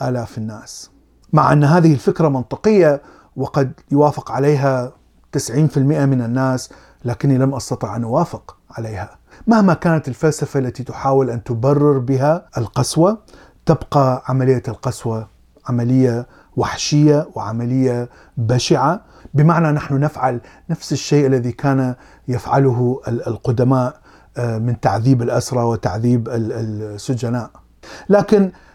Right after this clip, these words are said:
أنا أفهم لماذا، آه، يفكر الإنسان ولماذا يبرر الإنسان، آه، بهذه الطريقة.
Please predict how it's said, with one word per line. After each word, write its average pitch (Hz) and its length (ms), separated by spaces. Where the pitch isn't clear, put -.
أنا 196 300
أفهم 143 440
لماذا، 147 760
آه، 123 280
يفكر 147 600
الإنسان 131 600
ولماذا 135 440
يبرر 123 760
الإنسان، 120 580
آه، 113 300
بهذه 117 540
الطريقة. 117 560